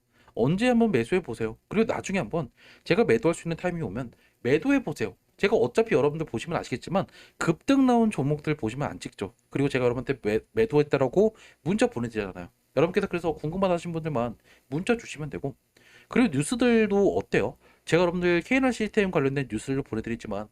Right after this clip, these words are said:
여러분께서 우리가 휴머노이드 관련돼서 정부에서 뭐 하고 있는지, 미국에서 뭐 하고 있는지 이런 것들도 보내드리고 있으니까요. 여러분께서 답답하다, 내가 지금 아무런 내용을 몰라서 지금 불안하다 하시는 분들은 그냥 문자 한 통 남기시면 돼요. 숫자 칠도 같이 남기시면요.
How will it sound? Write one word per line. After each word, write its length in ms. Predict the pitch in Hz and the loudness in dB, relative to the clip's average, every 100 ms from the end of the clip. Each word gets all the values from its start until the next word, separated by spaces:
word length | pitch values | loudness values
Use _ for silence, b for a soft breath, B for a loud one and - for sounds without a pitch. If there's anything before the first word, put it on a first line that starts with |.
| b b b b | b b b b
여러분께서 680 | 117 180 202 185 170 208 208 - | 2 2 0 -4 0 0 -2 -8
우리가 300 | 113 143 156 | -4 0 0
휴머노이드 520 | - 269 285 240 202 | 0 0 2 2 -2
관련돼서 500 | - 214 226 - - _ _ - | -4 -6 -6 -8 -12 _ _ -6
정부에서 360 | - 160 180 | -4 -2 -4
뭐 160 | 113 113 | 0 0
하고 120 | 123 | 0
있는지, 300 | 92 - - _ | -6 -10 -18 _
미국에서 380 | 104 131 147 - | -8 -4 -4 -2
뭐 120 | 104 | -2
하고 120 | 110 | -2
있는지 260 | 98 - - b b b | -8 -10 -18 b b b
이런 160 | 185 | 2
것들도 300 | 233 220 202 | 2 0 -4
보내드리고 440 | 185 120 120 117 120 | -4 -6 -6 -6 -8
있으니까요. 480 | - 101 - 117 - _ b b b - | -8 -10 -8 -8 -8 _ b b b 0
여러분께서 360 | 139 - 190 | 0 0 -8
답답하다, 640 | - - 165 - 120 - - | -8 -4 -4 -2 -6 -8 -8
내가 200 | - 143 | -2 0
지금 360 | 156 135 165 202 B B - | 0 0 0 0 B B -2
아무런 360 | 147 226 226 | 2 2 2
내용을 220 | 165 170 | 0 -2
몰라서 480 | 151 110 107 180 120 - | -2 -2 -2 -2 -6 -8
지금 220 | - 165 | -4 -4
불안하다 360 | - 127 147 143 | -2 -2 0 -2
하시는 240 | 135 151 | -4 -8
분들은 360 | 139 90 107 139 _ _ - | -8 -6 -6 -6 _ _ -6
그냥 180 | 180 | -6
문자 220 | 104 113 151 | -4 -2 -2
한 100 | 143 | 0
통 200 | 156 - _ _ | -4 -4 _ _
남기시면 480 | - 101 123 - 117 | -10 -8 -10 -8 -8
돼요. 160 | - - _ _ B B B - | -8 -16 _ _ B B B -20
숫자 240 | - 311 | -2 -2
칠도 280 | - 269 254 | 2 2 2
같이 220 | - 170 | 0 0
남기시면요. 560 | 110 120 - 101 117 | -2 -4 -8 -10 -12